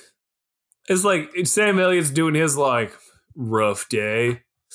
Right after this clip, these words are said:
And the guy's like, "Yeah, they sent me after Blackheart." So, it, like, you can even see, like, his character, Sam Elliott's character go,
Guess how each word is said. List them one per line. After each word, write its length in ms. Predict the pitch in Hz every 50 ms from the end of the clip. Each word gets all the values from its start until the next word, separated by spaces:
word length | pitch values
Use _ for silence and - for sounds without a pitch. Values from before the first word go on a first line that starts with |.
| - - - - - - _ -
And 180 | - 208 185 185
the 80 | 185 180
guy's 180 | 175 175 170
like, 180 | 175 165 156 135
"Yeah, 340 | 127 143 175 185 185 180 165
they 100 | 156 147
sent 220 | 127 - 185 175
me 80 | 165 170
after 160 | 175 165 - 151
Blackheart." 420 | 135 165 175 170 175 175 160 139
So, 180 | - 190 190 185
it, 400 | 175 170 175 160 170 165 160 160
like, 260 | 170 151 135 - - - - -
you 100 | - 233
can 120 | 214 262 247
even 280 | 220 151 240 262 220
see, 400 | 185 - - 185 185 190 180 - - - 156 143
like, 260 | - 220 190 151 - - - - -
his 200 | 185 202 202 190
character, 520 | - - 180 185 180 180 180 170 156 - - 156
Sam 200 | 143 175 175 170
Elliott's 240 | 175 175 175 170 151
character 240 | - 180 185 175 165
go, 180 | 147 147 151